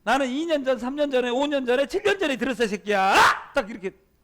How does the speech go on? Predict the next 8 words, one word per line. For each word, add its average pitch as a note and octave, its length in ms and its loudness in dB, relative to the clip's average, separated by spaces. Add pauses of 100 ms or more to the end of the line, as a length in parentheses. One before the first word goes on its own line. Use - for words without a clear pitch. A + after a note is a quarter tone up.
(880)
말할 F4+ 420 6
기회를 G4 320 4
안 C#4+ 180 2
준다 F#4 300 2
그 A3 80 -2
말이야, C#4 280 2
정보에서. C4 640 -2
왜? C#4 300 2